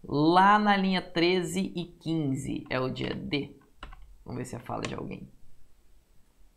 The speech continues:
É o dia D, quando durante as quintas-feiras os alunos interromperão quinze minutos de aula para ler um livro,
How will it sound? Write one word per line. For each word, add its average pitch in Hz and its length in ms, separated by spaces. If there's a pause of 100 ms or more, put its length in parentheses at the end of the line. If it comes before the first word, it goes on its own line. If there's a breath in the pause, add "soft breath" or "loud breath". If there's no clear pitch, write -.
(840)
É 226 140
o 254 100
dia 247 240
D, 196 440 (400)
quando 202 280
durante 175 460
as 143 180
quintas-feiras 175 840
os 160 120
alunos 170 380
interromperão 147 720
quinze 254 340
minutos 185 380
de 151 80
aula 170 220
para 185 160
ler 175 200
um 202 160
livro, 139 400